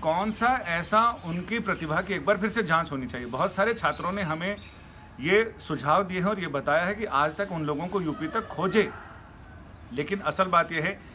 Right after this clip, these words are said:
कि अधिकतर लोगों के नंबर मिल नहीं रहे और उनके एड्रेस अगर पता चल जाएं।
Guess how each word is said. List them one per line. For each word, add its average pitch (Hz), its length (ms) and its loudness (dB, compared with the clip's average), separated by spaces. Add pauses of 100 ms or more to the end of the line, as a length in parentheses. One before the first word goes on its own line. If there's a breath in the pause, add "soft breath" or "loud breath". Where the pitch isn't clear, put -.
(100)
कि 160 60 0
अधिकतर 170 320 2
लोगों 165 200 -4
के 151 100 -4
नंबर 139 260 0
मिल 127 240 -2
नहीं 156 140 -2
रहे 165 220 0 (380)
और 196 400 4
उनके 170 260 0
एड्रेस 214 540 2
अगर 180 160 0
पता 147 240 0
चल 127 200 -6
जाएं। 123 240 -4